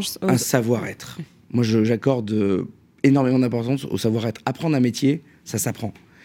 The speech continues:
Speaker 2: Euh,
Speaker 1: Donc vous regardez d'abord les valeurs ?
Speaker 2: Ouais. Ouais. Les valeurs d'honnêteté, euh... les gens qui sont bienveillants. Moi, je supporte pas les gens négatifs autour de moi. Donc, euh... c'est pour ça que tout à l'heure, je disais, euh, les cons, j'en veux pas.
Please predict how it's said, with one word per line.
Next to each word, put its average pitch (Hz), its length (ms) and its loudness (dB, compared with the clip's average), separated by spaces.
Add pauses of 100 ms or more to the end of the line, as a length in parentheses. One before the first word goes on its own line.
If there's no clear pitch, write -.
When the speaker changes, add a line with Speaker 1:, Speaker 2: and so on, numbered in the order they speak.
(420)
Speaker 2:
Euh, 95 320 -2
Speaker 1:
Donc 214 140 8
vous 208 80 4
regardez 220 260 2
d'abord 220 200 4
les 214 100 2
valeurs ? 233 440 2
Speaker 2:
Ouais. 107 240 -4 (880)
Ouais. 156 220 2 (480)
Les 110 40 -10
valeurs 113 180 -4
d'honnêteté, 143 720 2
euh... 113 200 -2 (380)
les 110 60 0
gens 120 100 2
qui - 140 -4
sont 113 100 2
bienveillants. 135 760 2
Moi, 110 120 -2
je 104 80 -4
supporte - 400 -8
pas 107 100 -4
les 107 60 -2
gens 107 80 -2
négatifs 107 400 -2
autour 104 180 -6
de 107 100 -2
moi. 104 200 -6
Donc, - 200 -10
euh... - 60 -4 (920)
c'est - 100 -10
pour 101 100 -4
ça 123 120 -2
que 104 40 -10
tout - 120 -16
à - 20 -6
l'heure, - 160 -8
je - 100 -8
disais, 113 300 -2
euh, 107 80 -6
les 110 100 -6
cons, 123 180 -4
j'en 113 100 -4
veux 113 100 -4
pas. 202 180 -4